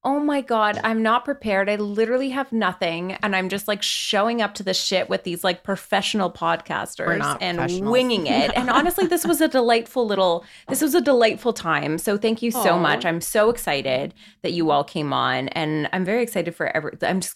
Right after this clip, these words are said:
Speaker 1: excited to follow along on this tour and get the book. I'm just so excited for you all. So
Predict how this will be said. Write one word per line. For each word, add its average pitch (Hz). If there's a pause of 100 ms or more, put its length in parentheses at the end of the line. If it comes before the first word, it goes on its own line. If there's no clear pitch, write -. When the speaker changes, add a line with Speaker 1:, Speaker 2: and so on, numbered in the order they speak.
(140)
Speaker 1:
excited 202
to 214
follow 160
along 139
on 131
this -
tour 196
and 156
get -
the 165
book. 160
I'm 160
just 156
so -
excited -
for -
you 139
all. 90
So 160